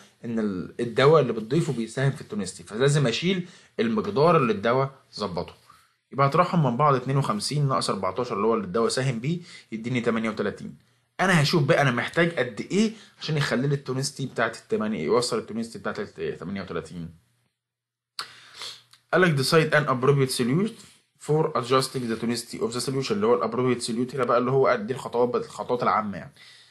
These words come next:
الابروبريت سوليوت هنا اللي هو البوريك اسيد. رقم ستة، using the table of freezing point depression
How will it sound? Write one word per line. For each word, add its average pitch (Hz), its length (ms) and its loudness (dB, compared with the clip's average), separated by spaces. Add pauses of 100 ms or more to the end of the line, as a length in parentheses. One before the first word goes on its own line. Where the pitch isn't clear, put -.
(180)
الابروبريت 131 440 0
سوليوت 131 340 -2
هنا 160 200 2
اللي 120 120 0
هو 127 40 4
البوريك 120 320 -2
اسيد. - 200 -12 (1700)
رقم 180 220 2
ستة، 160 440 4
using 156 260 4
the 123 120 -2
table 143 220 4
of 135 60 2
freezing 135 360 4
point 117 360 0
depression 113 280 -2